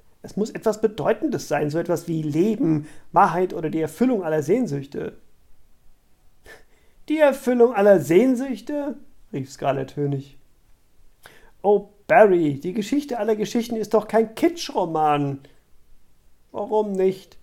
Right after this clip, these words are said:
fragte Barry. „Wenn ich die freie Wahl hätte, würde ich den Kitsch einer Tragödie vorziehen.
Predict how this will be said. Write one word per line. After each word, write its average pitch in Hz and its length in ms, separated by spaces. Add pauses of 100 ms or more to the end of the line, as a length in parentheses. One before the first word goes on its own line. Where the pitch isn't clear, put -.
fragte - 300
Barry. - 360 (460)
„Wenn - 140
ich 202 80
die 208 120
freie 190 360
Wahl 156 180
hätte, 208 420 (220)
würde 262 160
ich 220 80
den 190 200
Kitsch 220 260
einer 185 180
Tragödie 170 440
vorziehen. 151 640